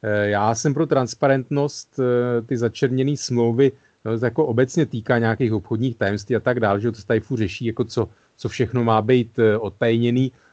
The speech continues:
eh, a vlastně, když, eh, ty firmy obchodují se státem, tak to má být všechno veřejný, kolik se za co platí. Eh, Česká televize je jakoby takovej něco mezi, že jo, není to ani státní, ani soukromý, prostě je to veřejnoprávní,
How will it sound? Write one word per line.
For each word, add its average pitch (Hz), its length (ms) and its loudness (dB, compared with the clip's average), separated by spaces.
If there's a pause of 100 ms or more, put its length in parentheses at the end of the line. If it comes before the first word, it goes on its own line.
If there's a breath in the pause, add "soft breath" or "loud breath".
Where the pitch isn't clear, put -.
(140 soft breath)
eh, 110 280 4
a 117 100 0
vlastně, 110 280 0
když, 117 360 -6
eh, 120 260 0
ty 117 120 -6
firmy 123 260 2
obchodují 139 320 2
se 104 100 -2
státem, 113 500 2
tak 117 180 -2
to 131 120 -2
má 117 160 2
být 117 180 0
všechno 131 260 -2
veřejný, 101 500 0
kolik 110 240 0
se 120 60 -2
za 110 80 2
co 117 160 -4
platí. 120 480 -2 (420 soft breath)
Eh, 107 460 2
Česká 123 380 0
televize 127 420 2
je 127 60 0
jakoby 120 320 -4
takovej 123 340 0
něco 120 320 -2
mezi, 95 320 -2
že 113 100 -4
jo, 120 80 0
není 113 160 -2
to 123 120 -2
ani 107 200 -2
státní, - 540 0
ani 101 140 -4
soukromý, 123 640 0
prostě - 240 -8
je 117 60 -2
to 117 120 -6
veřejnoprávní, 113 840 0